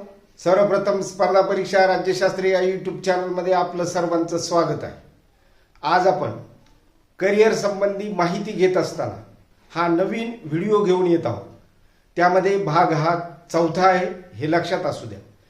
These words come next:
मागील व्हिडिओजमध्ये आपण वेगवेगळ्या पद्धतीची करिअरबाबतची माहिती घेतलेली आहे. त्या माहितीचा आधार आणि आपल्याला जे काही उत्कृष्ट अशा पद्धतीचं करिअर करायचं आहे, त्याला कोणकोणत्या गोष्टी सहाय्यक ठरतील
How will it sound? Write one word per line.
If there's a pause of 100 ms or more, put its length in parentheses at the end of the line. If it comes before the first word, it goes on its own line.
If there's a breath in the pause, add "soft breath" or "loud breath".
(220 soft breath)
मागील
व्हिडिओजमध्ये
आपण
वेगवेगळ्या
पद्धतीची (160)
करिअरबाबतची
माहिती
घेतलेली
आहे. (540 loud breath)
त्या
माहितीचा (120)
आधार (480)
आणि (120)
आपल्याला
जे
काही
उत्कृष्ट
अशा
पद्धतीचं
करिअर
करायचं
आहे, (600 soft breath)
त्याला
कोणकोणत्या
गोष्टी (300)
सहाय्यक
ठरतील